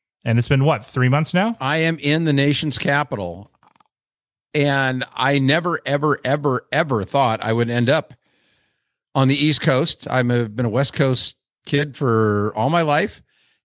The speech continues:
Speaker 2: And I am now, uh, in the shadow of the Washington Monument and the Capitol Building, in the seat of democracy, and really just enjoying the whole area and the environment, the people. It's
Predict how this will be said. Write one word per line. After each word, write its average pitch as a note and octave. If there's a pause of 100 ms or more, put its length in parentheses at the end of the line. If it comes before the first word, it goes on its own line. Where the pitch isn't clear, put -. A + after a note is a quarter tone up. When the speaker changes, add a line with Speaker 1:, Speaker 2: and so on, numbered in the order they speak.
Speaker 2:
And C#3
I C#3+
am C3+
now, E3+
uh, C3
in C3+
the A#2+
shadow D#3
of A2+
the A#2+
Washington A#2+
Monument E3
and A2
the G2+
Capitol C#3
Building, F#3+ (420)
in A#2
the G#2+
seat D3
of C#3
democracy, D#3+
and B2
really E3+
just D#3
enjoying D#3
the D3+
whole E3+
area E3
and B2
the A2
environment, C#3+ (380)
the B2
people. F3 (580)
It's C#3+